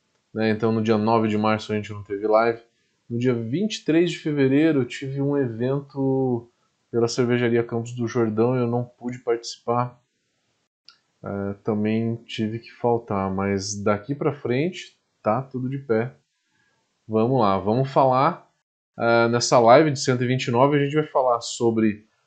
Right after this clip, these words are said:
a German Light Beer e sobre a Kolsch. Nessa semana eu não postei ainda os vídeos falando de cada um dos estilos, né? Mas a partir da semana que vem eu vou colocar,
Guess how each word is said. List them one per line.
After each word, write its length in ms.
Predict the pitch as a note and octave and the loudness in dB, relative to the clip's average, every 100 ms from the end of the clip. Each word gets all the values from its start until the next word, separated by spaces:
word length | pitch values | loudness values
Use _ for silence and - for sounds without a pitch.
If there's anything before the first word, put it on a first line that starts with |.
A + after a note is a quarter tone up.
| _ | _
a 140 | - A#2 | -4 -4
German 800 | G#2+ G2+ A#2+ C#3+ F#3 F#3 G3+ G3 B2 | -2 0 2 2 2 0 -2 -4 -6
Light 760 | A2+ A#2 G#2+ A#2 E3+ F3 - | 0 4 6 4 0 -6 -8
Beer 440 | A#2+ A#2+ E3+ A3 - _ _ _ _ - | -2 2 2 0 -8 _ _ _ _ -6
e 120 | E3 | -4
sobre 380 | - - F3+ G3 | -4 -2 0 0
a 40 | |
Kolsch. 680 | A3 - F#3+ F#3 - - - _ _ _ _ _ _ _ _ _ _ _ - | -2 4 4 4 -2 -10 -14 _ _ _ _ _ _ _ _ _ _ _ -10
Nessa 220 | F3 A3+ | -8 -6
semana 360 | - G3+ G#3+ | -2 0 2
eu 20 | A3+ | 2
não 140 | A3 | 2
postei 520 | A3 G#3 - G#3 G3 | 4 2 2 2 4
ainda 220 | F#3 G3 | 2 2
os 160 | G3 D3 | 2 2
vídeos 680 | C#3 F3 D3 G#2+ - - _ _ _ _ _ _ _ - | 0 -2 -2 -4 -8 -16 _ _ _ _ _ _ _ 4
falando 360 | B2 C3 C3+ | 6 6 4
de 100 | B2+ | 2
cada 280 | C3 B2+ B2+ | 2 4 4
um 100 | B2+ | 4
dos 140 | B2+ | 2
estilos, 580 | D3 - - C#3+ C3+ A2 | 0 -2 0 4 6 4
né? 220 | G#2 A2+ | 4 4
Mas 200 | B2 B2 C3 | 4 2 2
a 40 | |
partir 280 | C#3+ C#3 A3 | 0 0 -2
da 100 | A3+ | -2
semana 320 | A3 G3 F3+ | 0 0 0
que 160 | D#3+ C3 | -2 -4
vem 260 | B2+ D#3 | -2 -2
eu 100 | E3 | -2
vou 200 | C3+ D3+ | -2 -4
colocar, 680 | - E3 D3 - B2 C3+ - | 0 0 0 2 2 2 -6